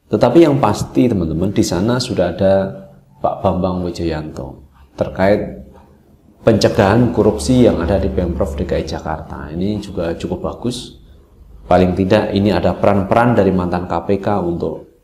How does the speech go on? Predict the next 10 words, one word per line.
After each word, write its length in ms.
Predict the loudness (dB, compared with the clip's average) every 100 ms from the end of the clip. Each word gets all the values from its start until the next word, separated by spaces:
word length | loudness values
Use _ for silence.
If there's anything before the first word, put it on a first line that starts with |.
| _
penegakan 680 | -6 -2 -2 -2 -2 -2 -2
hukum 260 | 2 4 4
di 80 | 0
Pemprov 480 | -2 -4 -2 -4 -6
D 80 |
K 160 | -6 -6
I 60 | -6
Jakarta. 580 | -8 -10 -10 -12 -16 _ _ _ _ _ _ _ _ _ _ -6
Dan 100 | -4 0
ini 480 | 4 6 6 6 2